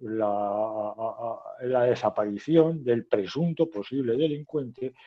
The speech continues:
de la acción de la justicia. Y este es un poco el pa-, el panorama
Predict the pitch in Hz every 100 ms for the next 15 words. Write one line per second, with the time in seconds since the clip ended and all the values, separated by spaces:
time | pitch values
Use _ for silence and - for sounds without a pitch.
0 | - - 110 98 95 117 117 98 90 -
1 | - - 82 - - _ - - - -
2 | - - - 196 185 185 180 - 170 165
3 | 165 160 139 127 - 110 127 127 127 117
4 | 110 131 143 139 135